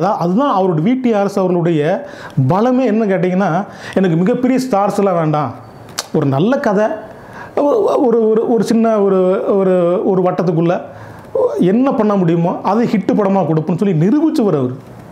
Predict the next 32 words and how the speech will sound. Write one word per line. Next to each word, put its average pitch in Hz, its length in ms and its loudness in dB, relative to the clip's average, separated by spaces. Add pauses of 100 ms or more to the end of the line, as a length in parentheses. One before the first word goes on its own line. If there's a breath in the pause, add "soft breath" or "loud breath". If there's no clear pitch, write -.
(640)
டை-, 165 300 2
டை-, 143 440 0
டைகர் 214 360 2
தாத்தாச்சாரிங்கிற 196 760 0
படம் 160 260 0
வந்து 160 540 0 (1040 loud breath)
பெரிய 277 220 2
ஹீரோயிசம்லாம் 233 640 2
இல்ல. 139 200 0
ஆனா 254 240 0
வந்து 247 340 0 (220 loud breath)
அவ-, 220 260 2
அந்த, 208 180 2
அந்த 202 260 0
க-, 196 140 0
டைகர் 220 500 0
தாத்தாச்சாரி 208 360 0
தான் 254 160 0
படத்தினுடைய 185 680 0 (320 loud breath)
key 247 180 2
character. 156 440 0 (760)
மேஜர் 208 340 2
சுந்தராஜ் 208 200 2
சார் 160 360 0
பண்ணியிருப்பார். 135 360 0 (140)
மேஜர் 165 260 2 (100)
சுந்தராஜ் 180 180 2
சார் 165 260 0
தான் 214 140 2
அந்த 156 380 2
character 151 280 0
பண்ணியிருப்பாரு. 139 640 0